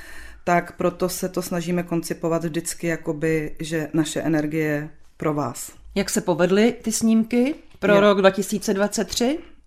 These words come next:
Speaker 1: Já si myslím, že naše snímky se každým rokem zlepšujou a musím hrozně moc poděkovat našemu fotografovi, i když to není žádný profesionál,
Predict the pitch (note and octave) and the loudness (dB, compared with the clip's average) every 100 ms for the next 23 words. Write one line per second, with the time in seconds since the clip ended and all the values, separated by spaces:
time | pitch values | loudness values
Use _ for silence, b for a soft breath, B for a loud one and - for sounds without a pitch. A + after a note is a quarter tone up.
0 | - E3+ D#3+ D#3 E3 - - - A#3+ G#3+ | -4 -2 0 0 -2 -6 -10 -2 0 0
1 | G#3 G3+ G3+ G3 G#3+ G#3+ B B B B | -2 -4 -2 0 0 -2 B B B B
2 | - F#3+ F#3+ C4 C4+ - G#3 G#3 G#3 A3+ | -2 0 2 0 0 2 2 2 2 -2
3 | A3+ A3+ A3 F#3+ F#3 G#3 G#3+ G3+ A3 A#3 | 0 -2 0 0 0 0 0 0 2 2
4 | A3 F#3 - - F#3 E3 D3 D3 F#3+ B | 2 0 -4 -4 0 0 0 -2 -4 B
5 | B B B - F#3 F3+ G#3+ G#3 G#3 F#3+ | B B B -2 -2 0 2 4 2 2
6 | G#3+ G#3+ G#3+ - F3+ F3+ - F#3+ G3 G3 | 2 2 0 -4 -4 -2 -2 0 2 0
7 | G3+ F3+ F3 - G#3 G#3+ G3 F#3+ F#3+ F#3 | 0 -4 -2 0 0 0 -4 -2 -2 0
8 | F#3 - E3 D#3 D3 - F3 F3+ - F#3+ | -2 -2 0 0 -2 -2 -4 -4 -4 -2
9 | F#3 F#3 F#3+ E3+ F3+ F3+ F3 F#3 - F3+ | -2 0 0 0 -2 -4 -6 -6 -4 0
10 | F3 E3+ F3 | 2 2 0